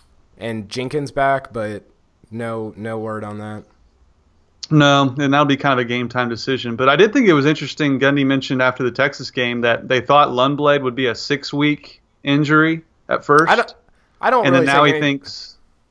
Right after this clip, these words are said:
Speaker 2: now he thinks it might be less.
Speaker 1: I don't, I ca-, I don't feel like I can trust Gundy with injuries.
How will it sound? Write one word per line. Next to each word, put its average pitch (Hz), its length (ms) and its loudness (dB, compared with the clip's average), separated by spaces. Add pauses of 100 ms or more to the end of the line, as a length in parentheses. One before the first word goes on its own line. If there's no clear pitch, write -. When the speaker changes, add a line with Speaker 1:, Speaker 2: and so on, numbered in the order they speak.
(420)
Speaker 2:
now 131 100 0
he 135 60 -2
thinks 139 200 -4
it 143 40 -6
might 135 140 0
be 120 80 -4
less. 123 580 -2 (520)
Speaker 1:
I 143 100 -4
don't, 165 280 -4
I 143 140 -6
ca-, - 220 -20
I 135 120 -8
don't 139 240 -10
feel 135 140 -12
like 117 140 -12
I 113 100 -12
can 104 140 -18
trust 104 300 -18
Gundy 95 280 -18
with 90 160 -20
injuries. 90 600 -20